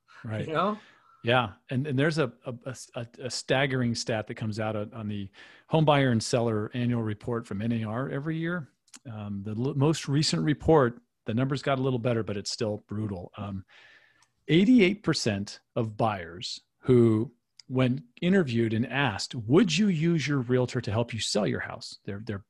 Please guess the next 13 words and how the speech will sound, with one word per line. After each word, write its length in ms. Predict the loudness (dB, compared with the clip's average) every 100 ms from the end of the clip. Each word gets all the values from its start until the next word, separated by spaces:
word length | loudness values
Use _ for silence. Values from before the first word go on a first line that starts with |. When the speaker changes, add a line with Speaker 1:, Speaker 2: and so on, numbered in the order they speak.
| -10
Speaker 1:
they're 100 | -8
buyers 560 | -2 -2 -2 -6 -12 -12
now. 220 | -12 -14 _ -20 -20 -20 -14 -2
And 260 | 0 0
they 140 | 2 2
say 300 | 2 0 -2 _ _ _ _ _
either 320 | -2 0 0 -2 -6
definitely 540 | 2 4 4 2 2 0
or 160 | -4 -4
probably 560 | 0 2 2 0 0
is 160 | -2 -4
eighty-eight 500 | -4 -2 0 -2 -4
percent. 420 | -10 -10 -10 -16